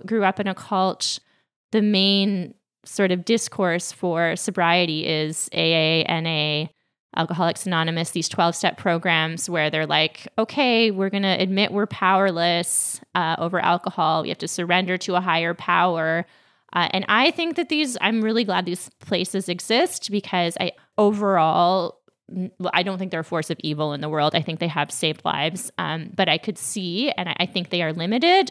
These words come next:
I think they are not the whole la-, answer. And I could see for someone like you that you would be kind of, like, allergic to this discourse. So yeah, how is quitting drinking gone for you?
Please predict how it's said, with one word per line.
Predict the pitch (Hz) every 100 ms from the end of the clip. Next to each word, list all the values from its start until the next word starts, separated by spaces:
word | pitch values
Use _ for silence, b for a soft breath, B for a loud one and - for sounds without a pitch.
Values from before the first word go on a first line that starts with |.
| 185
I |
think | 180 170
they | 170
are | 165
not | 175 175
the | 185
whole | 190 180
la-, | 180 -
answer. | 190 180 - 214
And | 185 170
I |
could | 156 185
see | - 202
for | 185
someone | - 175 175
like | 165 -
you | 196 180 160
that | 160
you | 165
would | 160
be | 165 151
kind | - 160
of, | 156 156
like, | 151
allergic | 160 165 156 156 151 - b b b b _ -
to | 185
this | - 156 - - - _ _ _ _ _
discourse. | - 175 - - 151 151 202 - -
So | - - 240 196 185 -
yeah, | 240
how | 196 226 277
is | 302
quitting | - 294 285
drinking | 247 262 311 247
gone | 185 151 151
for | - 180
you? | 160 151 -